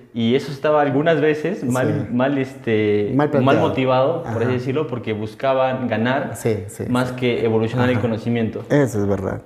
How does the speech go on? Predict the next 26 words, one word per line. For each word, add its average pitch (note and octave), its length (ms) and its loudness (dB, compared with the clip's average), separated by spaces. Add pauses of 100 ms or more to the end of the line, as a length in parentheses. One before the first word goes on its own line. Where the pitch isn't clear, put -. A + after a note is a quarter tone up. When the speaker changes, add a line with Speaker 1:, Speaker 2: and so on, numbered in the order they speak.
Speaker 1:
Entonces, A#2 720 -2 (180)
y C3 140 -2
eso F3 100 -2
tiene F3 180 0
que D#3 100 2
ver D#3 100 2
mucho E3+ 240 -4
también C3 200 -2
con D#3+ 120 0
la C#3 40 2
mayéutica B2 540 0
de, G#2 200 2
de G#2+ 100 -2
Sócrates, A#2 440 -2
porque A2+ 220 -8
Sócrates C3+ 400 -4
humildemente C#3+ 680 0
Speaker 2:
<laughs> - 680 0
Speaker 1:
quería C#3+ 260 4
preguntar, D3+ 340 4
Speaker 2:
Claro. - 260 2 (440)
Speaker 1:
pero A#2 280 2
los A#2+ 140 -2
otros D#3 220 0
se D#3+ 80 -4
ofendían. D3 480 2